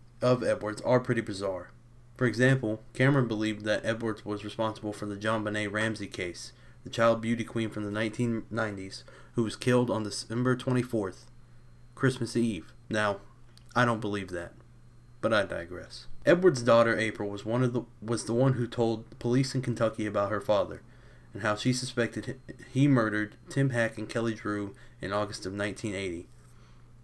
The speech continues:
She made that call in, in two thousand nine. I highly recommend The Clearing if you want the details and story of how April started this journey to try to make things right with her father's victims' families. Let me stop rambling and get to the point.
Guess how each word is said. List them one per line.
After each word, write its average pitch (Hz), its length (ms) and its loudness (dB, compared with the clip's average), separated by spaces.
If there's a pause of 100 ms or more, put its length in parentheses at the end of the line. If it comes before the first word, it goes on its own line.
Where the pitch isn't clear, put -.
(200)
She - 140 -2
made 120 220 2
that 107 160 0
call 107 240 -2
in, 101 140 -8
in 104 320 -8
two 107 180 -4
thousand 98 300 -2
nine. 95 280 -6 (340)
I - 100 -2
highly 170 280 6
recommend 127 400 4
The 107 80 -4
Clearing 117 380 2
if 107 120 -6
you 123 80 0
want 117 200 0
the 104 60 -10
details 110 520 0
and 104 100 -6
story 110 340 0
of 101 100 -4
how - 160 -2
April 123 240 0
started 110 420 0
this 101 160 -8
journey 101 320 -4
to - 120 -10
try 127 220 2
to 127 80 2
make 110 280 -2
things 101 240 -4
right 98 320 -2
with 104 140 -10
her 107 80 -2
father's 107 400 2
victims' 98 380 -8
families. 90 600 -6 (240)
Let 127 120 4
me 160 60 6
stop 131 300 4
rambling 110 460 0
and 98 180 -8
get 120 200 -2
to - 120 -6
the 101 60 -4
point. - 400 -8